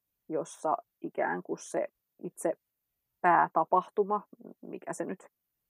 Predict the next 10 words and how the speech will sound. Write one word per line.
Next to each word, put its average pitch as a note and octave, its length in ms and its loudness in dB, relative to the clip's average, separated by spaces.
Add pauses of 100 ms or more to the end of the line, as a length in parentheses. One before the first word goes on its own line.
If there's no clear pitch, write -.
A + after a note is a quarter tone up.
(1300)
missäkin E3+ 520 -10
kohtaa D#3 480 2
oli, F3 360 4
niin D3+ 380 -8
et F3 180 -10
ikään D#3+ 340 -6
kuin - 120 -20
siitä F3 460 0
jätettiin C#3 800 -2
lopulta D#3 480 0